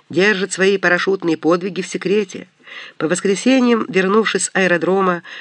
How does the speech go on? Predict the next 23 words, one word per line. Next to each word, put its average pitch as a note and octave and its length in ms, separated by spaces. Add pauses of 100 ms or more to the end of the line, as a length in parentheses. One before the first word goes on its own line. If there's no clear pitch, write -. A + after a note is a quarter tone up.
(140)
она F3 220
весь B3 260
вечер A#3 320
борется G#3+ 460
с - 60
последствиями F#3+ 600
прыжков. C#3 680 (580)
Наносит A3 420
увлажняющую F3+ 640
маску G3 440
на G3 100
обветренное F#3+ 520
лицо, F#3 440 (380)
делает G#3+ 320
питательную D3+ 560
ванночку D3+ 520
для D3 240
рук G#3 460 (320)
и D3+ 80
приводит F3 380
в - 80
порядок D#3 400
ногти. C#3 560